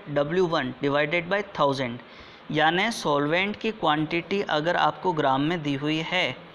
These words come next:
तो उसको किलोग्राम में convert करना है तो थाउजेंड से आपको divide करना पड़ेगा, ठीक है? तो उससे ये quantity किलोग्राम के अंदर आ जाएगी। तो number of mole of solute divided by mass of solvent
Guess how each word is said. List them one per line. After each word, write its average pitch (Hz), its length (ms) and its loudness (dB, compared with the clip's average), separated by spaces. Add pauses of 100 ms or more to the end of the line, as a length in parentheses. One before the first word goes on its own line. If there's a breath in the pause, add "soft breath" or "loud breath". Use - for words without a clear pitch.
(340 loud breath)
तो 156 60 0
उसको 185 240 -2
किलोग्राम 185 540 2
में 247 120 0
convert 180 340 0
करना 170 260 -2
है 170 80 0
तो 226 140 0
थाउजेंड 160 500 -2
से 190 120 -2
आपको 165 260 0
divide 151 360 0
करना 123 260 -2
पड़ेगा, 110 420 -4 (680 loud breath)
ठीक 214 180 -2
है? 240 160 0 (440 loud breath)
तो 156 100 0
उससे 208 280 0 (340)
ये 160 140 -2
quantity 156 560 -2
किलोग्राम 147 520 -2
के 160 80 -4
अंदर 160 180 0
आ 143 180 2
जाएगी। 120 380 0 (400 loud breath)
तो 160 80 2
number 156 320 2
of 220 200 -2
mole 185 280 2
of 190 100 -6
solute 160 440 -2 (540 loud breath)
divided 151 540 2
by 170 100 4 (400)
mass 160 280 4
of 175 180 -2
solvent 156 440 0